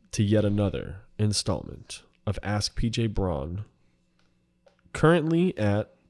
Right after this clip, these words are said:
the guest home of Lord Braun himself.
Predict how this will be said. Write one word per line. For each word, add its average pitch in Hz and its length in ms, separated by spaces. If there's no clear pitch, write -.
the 104 100
guest 120 360
home 92 420
of 95 500
Lord 95 300
Braun 90 200
himself. 82 600